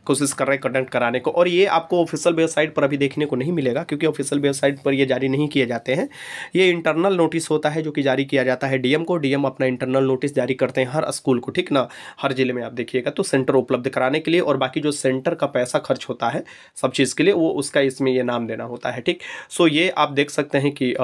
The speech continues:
सभी चीज़ इसमें दिया है। अतः अनुरोध है कि वांछित प्रपत्र में वांछित सूचना दिनांक चौदह अक्टूबर दो हज़ार तेईस तक अचूक उपलब्ध कराने की सुनिश्चित की जाए। तो ये आपको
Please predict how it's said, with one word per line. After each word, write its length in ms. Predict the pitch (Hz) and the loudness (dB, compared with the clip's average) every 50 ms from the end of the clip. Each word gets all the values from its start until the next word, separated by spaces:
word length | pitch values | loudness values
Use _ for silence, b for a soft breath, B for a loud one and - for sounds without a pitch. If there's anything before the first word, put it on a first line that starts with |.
| 120 120 117 120 123 | 2 2 2 0 0
सभी 280 | 120 - - 131 135 135 | -2 -2 -2 0 0 0
चीज़ 200 | - 143 127 120 | 0 -2 -2 -2
इसमें 300 | 120 - - 123 120 117 | -4 -6 -6 -6 -6 -2
दिया 160 | 120 135 135 | 0 0 2
है। 180 | 135 135 135 139 B B B B B B | 2 2 0 0 B B B B B B
अतः 160 | 151 151 160 | 0 2 2
अनुरोध 360 | 156 151 156 151 156 170 175 160 | 2 2 2 2 2 2 2 2
है 80 | 160 | 0
कि 100 | 156 160 | 0 2
वांछित 380 | 143 147 143 143 143 - 160 - - 156 | 2 2 2 2 0 -2 -6 -4 -2 -2
प्रपत्र 260 | 139 143 151 143 147 | 0 0 0 0 0
में 100 | 143 143 | 0 2
वांछित 340 | 139 139 139 139 139 - 151 | 2 2 2 0 -2 -4 -8
सूचना 340 | - - 135 - 156 143 139 | -8 -10 -4 0 0 2 2
दिनांक 300 | 135 131 139 139 139 139 | 2 2 0 0 0 0
चौदह 260 | - 135 131 131 151 | 2 2 2 4 2
अक्टूबर 360 | 143 139 - - 131 135 135 | 0 0 -2 0 2 2 2
दो 80 | 131 127 | 2 2
हज़ार 160 | 127 127 123 | 0 0 0
तेईस 320 | 120 - 135 135 135 - | 2 2 2 2 2 0
तक 80 | - 135 - - | -4 -8 -8 -10
अचूक 380 | - 139 - 165 160 156 - - | -12 -2 0 0 0 0 -2 -8
उपलब्ध 320 | 139 - 143 135 135 135 | -2 2 2 2 2 2
कराने 300 | 135 135 127 123 127 135 | 0 0 0 0 0 0
की 120 | 135 139 - | -2 -4 -6
सुनिश्चित 420 | - - 123 113 - - 143 - | -6 -8 -8 -6 -4 -4 -4 -4
की 140 | - - 135 | -2 -2 0
जाए। 140 | 139 156 185 | 0 0 -2
तो 180 | - 127 120 | -2 -4 -4
ये 180 | 117 117 120 123 | -2 -2 -2 -2
आपको 400 | 120 120 - - - 120 117 | -2 -4 -4 -6 -4 -4 -4